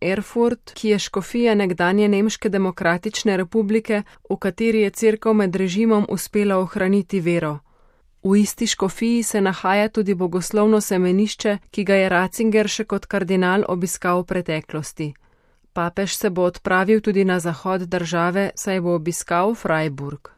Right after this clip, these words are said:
Med različnimi dogodki programa je nuncij izpostavil predvsem dva, ki bosta potekala v četrtek, dvaindvajsetega septembra, v Berlinu.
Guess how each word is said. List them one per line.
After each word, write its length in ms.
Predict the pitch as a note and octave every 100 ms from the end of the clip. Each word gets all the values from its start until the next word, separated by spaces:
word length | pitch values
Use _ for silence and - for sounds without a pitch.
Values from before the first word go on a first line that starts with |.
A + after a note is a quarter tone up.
| _ _ _ _ _ F#3
Med 160 | E3+
različnimi 720 | G3 F#3+ F#3 A#3 - A#3+ A3
dogodki 540 | G3 F#3 F3+ G#3+ - A3+
programa 680 | G3+ F#3 F3+ F3 F#3+ G3 -
je 180 | F#3 F3+
nuncij 420 | G3 A3 G#3+ G#3
izpostavil 720 | F#3+ - F3+ - F#3 F3+ G3+
predvsem 600 | - F#3+ F3 E3+ G3+ G3
dva, 300 | E3 E3+ F3+
ki 180 | F#3+ G#3+
bosta 320 | F3+ F#3 -
potekala 580 | F3 F#3 G#3+ G#3+ G#3 G3
v 60 | F3+
četrtek, 760 | - F#3 G3+ G#3+ G#3+ G#3+ - -
dvaindvajsetega 1000 | F3 F3+ F#3+ G3 F#3 G3 A3 A3 F3+ F#3
septembra, 680 | F#3+ F3 - F#3+ G3+ G3+ G3 -
v 40 |
Berlinu. 600 | E3+ F#3 F3+ F3+ E3 D3+